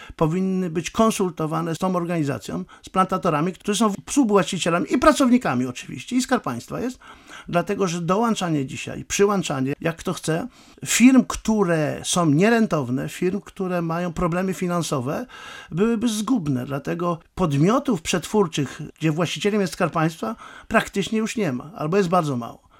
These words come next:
I trzeba wyraźnie powiedzieć, że pytanie, kto by sfinansował, kto by sfinansował budowanie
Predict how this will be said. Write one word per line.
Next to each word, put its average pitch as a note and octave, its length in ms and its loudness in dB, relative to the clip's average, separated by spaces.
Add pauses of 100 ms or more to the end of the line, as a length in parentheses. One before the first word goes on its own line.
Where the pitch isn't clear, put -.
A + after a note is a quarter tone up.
(220)
I F#3 140 2
trzeba G3 200 2
wyraźnie F#3 440 0
powiedzieć, D#3 500 0
że F3+ 80 0
pytanie, F3 520 2
kto A#3+ 320 -2
by A3 100 0
sfinansował, E3+ 960 -2 (360)
kto - 180 2
by A#3 120 2
sfinansował F#3+ 720 2
budowanie F3 840 2